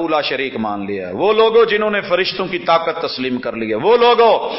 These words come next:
جنہوں نے آسمانی نصاب کو مان لیا ہے، وہ لوگوں جنہوں نے وقت کے استاذ اور پیر اور معلم اور ہادی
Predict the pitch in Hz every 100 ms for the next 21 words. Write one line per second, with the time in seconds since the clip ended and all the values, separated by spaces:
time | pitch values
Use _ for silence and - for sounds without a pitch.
0 | - - - 196 226 240 233 214 - 180
1 | 185 220 233 214 180 - 185 254 254 262
2 | 233 214 196 175 139 110 - - - 113
3 | 220 330 311 277 247 170 - - - -
4 | 254 269 254 - 214 220 262 254 233 185
5 | - - - 190 240 247 233 196 - 247
6 | 269 233 214 196 185 226 254 247 214 151
7 | 139 185 269 233